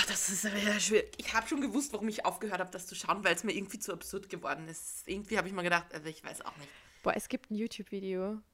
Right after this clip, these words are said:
Speaker 2: das analysiert alle offen gelassenen Geschichtsstränge von Pretty Little Liars, weil sau oft irgendwelche Handlungen passieren und irgendwelche Hinweise fallen, die nirgendwo hinführen. Die werden einfach fallen gelassen, die Hinweise oder die Ge-, die Geschichtsstränge.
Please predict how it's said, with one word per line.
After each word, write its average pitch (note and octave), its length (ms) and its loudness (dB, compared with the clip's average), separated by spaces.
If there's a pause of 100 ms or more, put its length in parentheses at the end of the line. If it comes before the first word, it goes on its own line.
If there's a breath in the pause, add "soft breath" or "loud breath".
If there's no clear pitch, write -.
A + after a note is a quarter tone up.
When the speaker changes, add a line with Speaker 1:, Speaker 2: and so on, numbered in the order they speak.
(120)
Speaker 2:
das G#3 160 -2
analysiert G3+ 920 2
alle F#3 540 4 (200)
offen G#3+ 400 -4
gelassenen F#3+ 880 -2 (140)
Geschichtsstränge - 920 -6
von F#3 160 -6
Pretty - 240 -4
Little F3+ 220 0
Liars, F#3+ 460 2 (420 soft breath)
weil G3+ 160 0
sau B3+ 580 4 (160)
oft - 480 2
irgendwelche D#4+ 400 2
Handlungen C4+ 300 0
passieren A3 360 0
und G#3+ 180 -2
irgendwelche D#4 380 4
Hinweise B3 380 4
fallen, G#3 400 4 (800)
die G3+ 100 -6
nirgendwo G#3 300 -2
hinführen. F#3+ 460 0
Die F3+ 100 0
werden G3 120 4
einfach G3+ 200 0
fallen G3+ 220 4
gelassen, E3+ 380 -2 (400)
die G3+ 80 2
Hinweise F3+ 540 2
oder F3 160 8
die F3+ 100 4
Ge-, F3 260 4
die G3 140 2
Geschichtsstränge. F3+ 600 -2